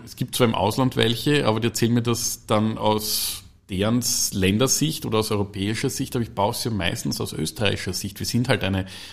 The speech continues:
österreichische Zeitung. Und das ist ein großer Lag, der da entstanden ist. Leider.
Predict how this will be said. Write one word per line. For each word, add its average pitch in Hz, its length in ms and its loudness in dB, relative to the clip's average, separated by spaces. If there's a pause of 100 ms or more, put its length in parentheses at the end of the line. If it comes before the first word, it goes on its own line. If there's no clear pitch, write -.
(160)
österreichische 95 540 2
Zeitung. 85 500 -2 (640)
Und 104 800 2
das 101 160 -4
ist 107 120 -2
ein 101 280 0 (340)
großer 135 440 4
Lag, 104 520 2
der 123 140 0
da 123 100 2
entstanden 120 600 -2
ist. 190 320 -6 (640)
Leider. 107 600 4